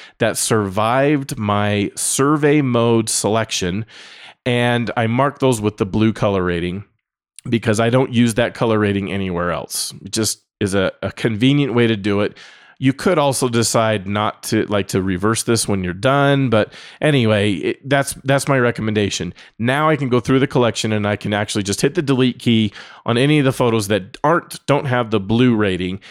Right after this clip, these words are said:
and I'm gonna end up with my ten final images. And I think I do go clear off the blue rating at the end just, just 'cause I don't need it set on anything. And, uh, and that's, that's helpful. So now I have my best top ten images,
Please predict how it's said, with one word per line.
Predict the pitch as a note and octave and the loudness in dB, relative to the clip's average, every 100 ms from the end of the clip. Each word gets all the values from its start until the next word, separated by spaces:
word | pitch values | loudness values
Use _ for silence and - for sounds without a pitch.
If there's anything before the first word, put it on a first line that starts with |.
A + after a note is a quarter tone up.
| - | -8
and | A#2 A#2+ | -2 0
I'm | |
gonna | A#2 | 0
end | G#2+ G#2+ | 0 0
up | G2 | -2
with | F#2+ | -6
my | F#2+ | -4
ten | F#2+ - B2 A2+ A2 G2+ | -6 -4 -2 0 -2 -4
final | - F#2 F2+ C2 | -4 -4 -4 -6
images. | E2 D2+ C2 C#2+ - - - _ | -8 -10 -10 -8 -10 -14 -20 _
And | A2+ A2 A2 | -4 0 0
I | A2 | 0
think | A2 F3 | 0 0
I | |
do | B2 B2 | 2 2
go | A#2+ A#2 | 2 2
clear | - A#2 | 2 2
off | A2+ A2+ | 2 0
the | |
blue | G#2 A2 | 0 2
rating | G#2 G#2+ G#2+ | 4 2 0
at | G2+ | 0
the | G#2 | 2
end | G2+ | 2
just, | G2+ F#2+ - _ - G2+ - | 0 -4 -6 _ -10 -10 -2
just | G#2+ G2+ - | -2 -2 -4
'cause | F#2+ F2 | -4 -2
I | F2+ | -2
don't | F#2+ F2+ | -2 -2
need | F#2+ F#2+ G2+ | -2 0 0
it | - | -2
set | - G#2 | 0 0
on | A2+ A#2 | 0 -2
anything. | A#2 A2 A#2+ A#2+ - - - - - | -4 -4 -4 -6 -10 -20 -20 -20 -6
And, | B2 A#2 A2+ A2 G#2+ | -2 0 0 0 -4
uh, | G#2+ G#2 G2 G2 | -2 0 0 0
and | A2 | 2
that's, | G2+ - | 0 0
that's | - G2+ - | -2 -2 0
helpful. | F#2+ - D#2 | -4 -4 -8
So | - | -4
now | B2+ C3+ | 0 2
I | C#3 | 2
have | B2+ A#2+ | 0 0
my | G#2 G2+ F2+ _ - | 0 -2 -4 _ 0
best | C#3+ E3 - - - _ - | 2 0 -4 -10 -14 _ -6
top | C3+ C#3+ | -4 -2
ten | D#3 C3+ | 0 2
images, | A#2+ A2+ A2 A2 | 0 0 0 0